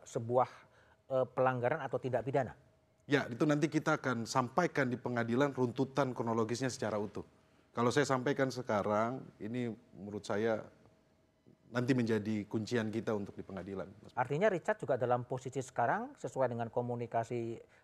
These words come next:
Speaker 1: Anda sebagai pengacara, akan buka-bukaan apa yang dialaminya di
Speaker 2: Pastinya.
Speaker 1: persidangan?
Speaker 2: Ya, karena terkait dengan pembelaan terhadap dirinya,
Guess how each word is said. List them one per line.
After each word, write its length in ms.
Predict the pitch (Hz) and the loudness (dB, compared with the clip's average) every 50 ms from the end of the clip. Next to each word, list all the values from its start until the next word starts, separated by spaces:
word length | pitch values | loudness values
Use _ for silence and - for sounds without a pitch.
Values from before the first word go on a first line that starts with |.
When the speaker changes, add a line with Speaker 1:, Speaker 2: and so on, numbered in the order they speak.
| _ _ - | _ _ -8
Speaker 1:
Anda 180 | 120 120 127 127 | -4 -2 -2 -2
sebagai 320 | - 127 123 117 120 - | -2 -2 -2 -2 -2 -2
pengacara, 480 | - 120 117 117 107 - 139 - 139 131 | -2 -4 -4 -2 -2 0 0 0 0 0
akan 320 | - 139 127 123 120 113 | 2 2 0 0 -2 -4
buka-bukaan 800 | 117 117 - - - - 120 117 113 104 - 120 127 147 131 110 | -6 -6 -6 -6 -8 -6 -8 -8 -8 -4 2 2 4 2 2 0
apa 160 | 131 - - | -4 -2 0
yang 160 | 135 135 127 | 0 0 0
dialaminya 560 | 123 117 110 110 110 110 110 113 113 104 - 135 | 0 -2 -2 0 0 0 0 -2 -2 -2 -2 -2
di 160 | 131 117 95 | -2 -2 -4
Speaker 2:
Pastinya. 20 | 92 | -4
Speaker 1:
persidangan? 360 | - - 113 110 110 127 156 165 | -6 -6 -4 -4 -4 -4 -4 -4
Speaker 2:
Ya, 160 | 214 214 202 - | -4 -4 -4 -2
karena 240 | - 120 135 170 175 170 143 - - - - | -2 -2 0 0 0 0 -2 -4 -6 -6 -4
terkait 320 | 135 117 - 135 127 120 | -4 -2 0 0 0 0
dengan 320 | 107 117 113 113 113 110 107 | 0 -2 -2 -2 -4 -4 -4
pembelaan 480 | 117 110 107 110 107 110 110 110 110 | -2 -2 -2 -2 -2 -2 -2 -4 -4
terhadap 320 | 104 110 107 104 101 101 90 92 | -4 -4 -4 -4 -4 -4 -6 -6
dirinya, 560 | 101 95 92 92 87 92 95 117 156 170 170 | -6 -6 -6 -6 -6 -6 -4 -4 -4 -4 -6